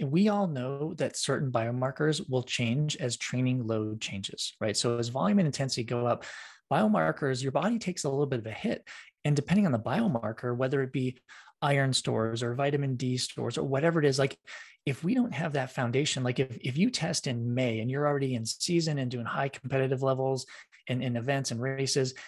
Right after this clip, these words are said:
and, and maybe let's u-, use iron as an example. Maybe your iron stores are taking a little bit of a hit and they're a little bit, you know, deficient, a little bit low.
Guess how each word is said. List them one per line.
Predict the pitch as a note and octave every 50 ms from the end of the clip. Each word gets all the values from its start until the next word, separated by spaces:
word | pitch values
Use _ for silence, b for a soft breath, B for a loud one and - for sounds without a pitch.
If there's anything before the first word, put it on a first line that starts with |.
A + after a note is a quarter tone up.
| B B B B -
and, | C3+ C#3+ D#3+
and | - E3 D#3+
maybe | E3 F3 F3+ E3+ E3
let's | - D3 C#3+ - - -
u-, | - C3 B2+ B2+ B2+ - -
use | - - C3+ B2+ B2+ -
iron | - B2+ A#2+ A#2 A#2
as | A#2 A#2+ A#2
an | A#2+ A2+
example. | A2 A#2 B2 G#2 G#2+ - D#3 C3+ G#2
Maybe | C#3+ D#3+ F3 F3+
your | E3 D#3+ -
iron | - C#3+ D3 D3 C#3+
stores | C#3 - - C3+ C3 B2+ B2+ B2+ B2 A#2
are | - B2
taking | - - C#3 C3+ - B2+ A#2+
a | A#2
little | A2+ A#2 A#2 A#2+
bit | A#2 A#2 A#2
of | A#2 A#2 A#2
a | A#2
hit | A2+ - - A#2 A2+ -
and | B2 A#2+
they're | A#2 A2+
a | A2+
little | A#2+ C3 C3
bit, | B2+ C3 B2 B2 B2 -
you | F3+ D3 B2+
know, | A#2+ B2
deficient, | C3 B2 - B2 A#2+ - - B2
a | A#2+
little | A#2+ B2 B2
bit | G#2+ - -
low. | B2 A#2+ A#2+ A#2 A2+